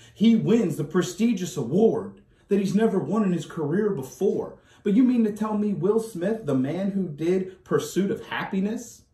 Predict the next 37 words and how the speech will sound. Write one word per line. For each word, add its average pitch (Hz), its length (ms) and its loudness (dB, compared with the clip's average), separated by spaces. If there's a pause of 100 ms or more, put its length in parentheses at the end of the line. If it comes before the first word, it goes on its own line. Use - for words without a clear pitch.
(340)
never, 190 540 -2 (220)
never 180 460 4
won 143 380 -2
this 139 220 2
award? 110 520 -4 (840)
You 254 140 8
mean 247 220 6
to 226 80 -2
tell 220 220 2
me 220 140 6
Will 196 240 4
Smith, 208 340 -4
the 151 80 -2
man 170 360 0
who 196 120 2
did 175 260 2
I 165 200 -2
Am 180 300 -2
Legend, 185 480 0
you 190 80 6
know, 202 120 4
the 180 160 0
movie 202 240 2
where 180 160 0
he - 140 -4
was 175 220 0
the 185 260 0
only 190 520 2
actor 190 420 -4
besides 151 400 -2
a 113 240 -6
dog, 185 560 2 (600)
has 190 180 4
never 196 480 4
won 170 600 2 (260)
Best 151 480 -4 (160)
Actor? - 680 0